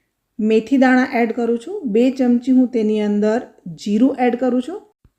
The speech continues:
ત્યારબાદ છ ટેબલ સ્પૂન આપણે અહીંયા આખા સૂકા ધાણા એડ કરી લઈએ અને ત્યારબાદ તેની અંદર વન ફોર્થ કપ જેટલા મીઠા લીમડાના પાન ઉમેરીશું. ત્યારબાદ મેં અહીંયા આ રીતે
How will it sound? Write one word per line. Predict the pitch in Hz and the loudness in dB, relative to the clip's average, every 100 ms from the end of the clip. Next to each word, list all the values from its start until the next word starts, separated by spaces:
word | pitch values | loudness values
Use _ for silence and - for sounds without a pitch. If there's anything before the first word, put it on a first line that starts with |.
| _ _ _ _ _ | _ _ _ _ _
ત્યારબાદ | 233 233 226 247 247 - | -2 0 2 0 0 -2
છ | 254 277 | 0 2
ટેબલ | 269 226 240 | 2 2 2
સ્પૂન | 233 - 254 247 | 0 -2 0 0
આપણે | 254 214 220 226 | 0 -6 -4 -2
અહીંયા | 214 214 214 240 285 _ _ _ _ 220 | -2 -2 -2 -6 -8 _ _ _ _ -8
આખા | 214 - 254 269 | -8 -4 0 0
સૂકા | 269 226 - 240 240 262 208 | -2 -6 -4 -4 0 -2 -2
ધાણા | 180 196 202 247 262 233 | -4 -4 -2 -2 0 -2
એડ | 214 | -2
કરી | 226 220 214 | -2 -2 0
લઈએ | 208 202 320 - _ - _ - | -2 -2 -4 -8 _ -20 _ -8
અને | 202 196 208 202 | -4 -2 -2 -2
ત્યારબાદ | 220 220 226 247 | -2 0 0 0
તેની | 247 220 214 | 0 -2 -2
અંદર | 202 208 214 202 | -2 -2 -2 -4
વન | 202 233 - | -2 -2 -2
ફોર્થ | 240 233 - | -4 -4 -6
કપ | 214 185 | -6 -2
જેટલા | 196 196 190 202 196 | -4 -4 -6 -6 -6
મીઠા | 185 175 208 214 | -8 -8 -10 -6
લીમડાના | 202 196 208 220 233 | -4 -4 -4 -6 -8
પાન | 220 220 226 | -8 -4 -4
ઉમેરીશું. | 220 226 240 - 349 - _ _ _ _ | -2 -4 -4 -8 -16 -20 _ _ _ _
ત્યારબાદ | 220 214 226 240 233 | -6 -4 -2 0 0
મેં | 220 | 0
અહીંયા | 214 220 262 | -2 -4 -6
આ | - 202 | -4 -2
રીતે | 202 202 226 | -4 -4 -4